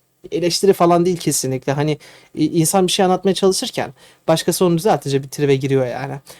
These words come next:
O yüzden onlar da düzeltmiyor. Ee, gerekli input'u da almıyorsunuz, feedback'i. O yüzden burası önemli. Anlamaya çalış-, ya, anlatmaya çalıştığım şey şu. Şuradaki noun clause, buradaki noun clause, bunu question gibi yazmıyorsun, tamam mı? Soru,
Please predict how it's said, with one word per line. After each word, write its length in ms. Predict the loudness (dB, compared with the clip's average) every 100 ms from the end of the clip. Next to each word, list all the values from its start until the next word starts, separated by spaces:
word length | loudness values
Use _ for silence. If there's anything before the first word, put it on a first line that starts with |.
| _
O 60 | 2
yüzden 140 | 4
onlar 240 | 4 4 2
da 120 | 2
düzeltmiyor. 600 | 2 2 0 -4 -4 -6 _ _ _ -2
Ee, 440 | 0 2 4 2 0
gerekli 400 | 0 0 0 -4
input'u 320 | -4 -8 -8
da 100 | -4
almıyorsunuz, 680 | -2 -2 -6 -8 -10 -10
feedback'i. 480 | -10 -10 -10 -10 -10
O 120 | -4
yüzden 320 | -4 -2 -6 -8 _ _ _ -8
burası 340 | -4 -2 -2
önemli. 460 | -2 -2 0 -2 -6 -12 _
Anlamaya 300 | -4 -2 -2
çalış-, 300 | -2 -4 -4
ya, 120 | -4 -2
anlatmaya 380 | -2 -2 -4
çalıştığım 320 | -4 -4 -6 -6
şey 200 | -4 -6
şu. 400 | -6 -4 -4 -6 _ _ _ -14
Şuradaki 540 | -8 -4 -4 -2 0
noun 220 | 0 0 -2
clause, 400 | -2 -2 -4 -14 _ _ _ _ _ _ _ _ _
buradaki 280 | -2 -2 0
noun 220 | 2 2 0
clause, 280 | 0 0 -2 _ _
bunu 160 | -4 -2
question 500 | 0 0 0 0 2
gibi 160 | 2
yazmıyorsun, 540 | 4 4 2 -2 -8 -8
tamam 160 | -4
mı? 60 | -4
Soru, 380 | -6 -2 0